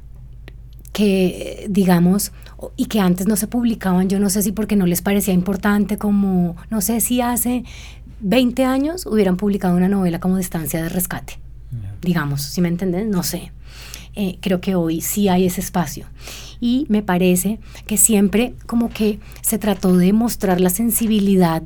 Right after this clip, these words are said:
Speaker 1: femenina como si fuera una cosa rosadita,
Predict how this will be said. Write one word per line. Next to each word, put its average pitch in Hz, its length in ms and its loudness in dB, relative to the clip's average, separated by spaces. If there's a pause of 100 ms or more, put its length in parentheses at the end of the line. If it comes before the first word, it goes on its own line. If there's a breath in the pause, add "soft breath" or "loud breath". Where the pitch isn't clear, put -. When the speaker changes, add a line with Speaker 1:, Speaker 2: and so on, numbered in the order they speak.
(380 loud breath)
Speaker 1:
femenina 247 800 0
como 214 220 0
si 180 100 -4
fuera 175 160 -2
una 165 120 -4
cosa 180 180 -2
rosadita, 175 960 -2